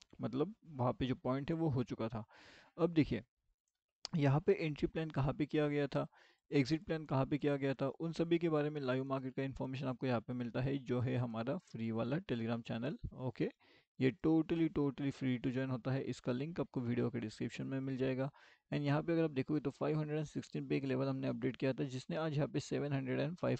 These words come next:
का कुछ हाई लगा दिया है। ओके, तो सेवन ज़ीरो फ़ाइव का हाई and उसके साथ में जो प्रीमियम ग्रुप में हमने अपडेट दिए थे, वो अपडेट्स भी यहाँ पे काफ़ी बढ़िया थे and उसमें भी अगर आप मिला लेते हो तो लगभग चार सौ पॉइंट के आसपास का जो टारगेट अचीवमेंट है वो हो चुका था।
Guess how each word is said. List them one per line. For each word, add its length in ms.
का 100
कुछ 260
हाई 140
लगा 220
दिया 200
है। 160
ओके, 220
तो 80
सेवन 280
ज़ीरो 160
फ़ाइव 220
का 120
हाई 160
and 160
उसके 220
साथ 160
में 140
जो 120
प्रीमियम 560
ग्रुप 360
में 100
हमने 220
अपडेट 320
दिए 300
थे, 120
वो 140
अपडेट्स 540
भी 80
यहाँ 120
पे 120
काफ़ी 320
बढ़िया 340
थे 180
and 180
उसमें 560
भी 80
अगर 200
आप 140
मिला 200
लेते 240
हो 100
तो 100
लगभग 320
चार 180
सौ 120
पॉइंट 240
के 60
आसपास 340
का 80
जो 140
टारगेट 320
अचीवमेंट 500
है 80
वो 100
हो 80
चुका 260
था। 160